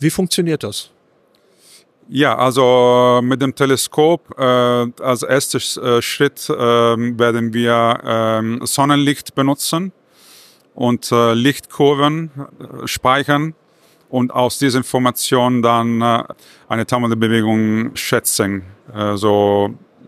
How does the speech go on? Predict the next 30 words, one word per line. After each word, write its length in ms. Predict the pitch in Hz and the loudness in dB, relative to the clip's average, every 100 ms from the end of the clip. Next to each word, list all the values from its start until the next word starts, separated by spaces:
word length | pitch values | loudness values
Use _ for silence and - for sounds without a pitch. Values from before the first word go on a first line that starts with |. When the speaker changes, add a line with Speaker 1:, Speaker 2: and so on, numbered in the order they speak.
| 123 123 - | -20 -16 -4
Speaker 2:
erste 260 | 135 - | -2 0
Informationen 540 | 117 - 113 - 117 110 | -2 -2 -4 0 0 0
zu 100 | 117 | -2
einer 80 | 107 | -2
Taumelbewegung, 640 | 113 107 101 101 101 104 | 0 -2 0 0 0 -2
äh, 580 | 113 104 101 101 101 101 | 0 0 2 0 -2 -2
gewinnen. 460 | 110 107 98 95 - _ _ _ _ _ | 0 2 0 -2 -8 _ _ _ _ _
Speaker 1:
Also 180 | 135 135 | -6 -2
man 120 | 131 | -2
kann 380 | 123 139 139 127 | 0 -2 -2 -4
durch 320 | 147 131 - - | 0 0 0 -4
Änderungen 600 | 135 175 156 170 165 156 | -2 0 2 0 0 0
des 240 | 135 - | -2 0
reflektierten 580 | 151 - 143 - 175 165 | -2 0 -2 2 0 0
Lichts, 440 | 139 165 - - - - - - | 0 0 0 -4 -4 -18 -16 -2
äh, 180 | 139 | 0
im 80 | 143 | 0
Prinzip 340 | 139 135 165 - | -2 -2 -2 -2
zum 120 | 135 | -2
Beispiel 260 | 135 - | 0 0
die 60 | 131 | 0
Rotationsgeschwindigkeit 1200 | 123 135 131 139 139 - - 143 135 127 - 131 | 0 0 0 0 -2 0 0 0 -4 -4 -2 -4
schon 160 | - 135 | -2 -2
mal, 540 | 123 123 127 123 123 - | 2 2 2 0 -2 -4
äh, 40 | 131 | -10
f-, 200 | - - | -10 -10
äh, 160 | 160 123 139 139 | -4 -4 -6 -10
zumindest 480 | - 135 123 - | -6 -4 -4 -6
vermuten. 600 | - 123 170 208 214 202 - - - - - - - | -4 2 2 2 0 -2 -4 -14 -20 -20 -20 -20 -4
Und 400 | 139 151 151 | 0 0 -2